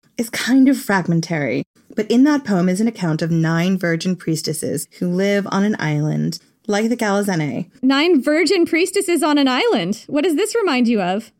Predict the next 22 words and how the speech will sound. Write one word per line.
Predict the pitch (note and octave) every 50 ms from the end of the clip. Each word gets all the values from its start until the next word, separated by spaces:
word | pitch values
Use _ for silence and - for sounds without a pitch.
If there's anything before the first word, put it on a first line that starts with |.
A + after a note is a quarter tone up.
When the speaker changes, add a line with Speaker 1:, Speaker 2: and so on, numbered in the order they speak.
| _ _ -
Speaker 1:
I | B3
mean, | C4+ C#4 C4+
what | B3+ C#4+ D#4+
could | - F4+ C4+
they | E4 D#4
be | D4+
getting | C4+ C#4 B3 C4+
up | D4 C#4+
to | - C4 A#3+
on | A3+
that | A#3 A3+
island? | A#3 C4 D#4+ D#4 G#3 E3 E3 E3 D#3+ - - -
Speaker 2:
Uh, | - B3 A#3+
controlling | - F4 D4 C#4+ - E4+ D#4+ E4 E4 D#4+ D#4
the | D#4
weather | C#4 C4+ C4 C4+ C#4+ D#4+ D4+
and | C#4 C#4 C4+
the | C4
winds, | B3+ C#4+ E4+ G4 C4+ A3 G#3 A#3
obviously, | A3+ - A3+ A#3 G#3+ A3 A3 A3+ A3+ - B3+ C4
and | C#4 D4 C#4+
prophesying. | - C#4 D#4+ - C#4+ C4+ - G#3+ G3 F#3+ F#3+ G3 G3+ G#3